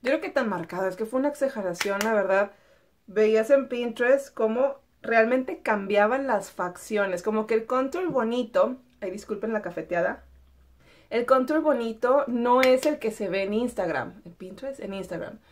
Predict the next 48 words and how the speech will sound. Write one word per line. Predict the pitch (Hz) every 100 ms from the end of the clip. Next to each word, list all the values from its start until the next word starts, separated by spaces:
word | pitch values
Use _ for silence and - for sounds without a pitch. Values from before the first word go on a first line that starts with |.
| _ _ _
porque | 226 226 254
ese | 247 285
es |
como | 294 277 -
que | 214
súper | 240 254 277 277
marcado | 240 208 220 226 226 226 262 220
y |
ahí | 208 214 233
sí | 262
te | 262 269 -
cambian | - 214 208 269 262
las | 180 -
facciones, | 180 - 220 202 156
como | - 240 240
que | 233
el | 233
contour | 262 277 392 427
bonito | 294 233 240 240 262 294 -
o | 196
elegante | 180 180 185 220 226 226 214 208 - _ _
es | 214 214
el | 233 233
que | - 254 - -
acentúa | 214 214 202 202 - - 262 254 277 - -
y | 226
afina | 190 180 - 247 233 233 226
tus | 226
facciones, | - 226 320 226
no | 180 185
que | 240
las | 220 -
cambie | 208 208
y | 214
parezcas | 175 170 196 185
otra | 202
persona. | 202 220 254 214 - - -
Digo, | 240 240
están | 480 240
bien | 269 269
padres | 262 247
esos | 247 254
maquillajes. | 247 233 185 185 220 214
Hay | 220
una | 233 247 - -
chava | 214 220 220
que | 208
hace | 185 180 208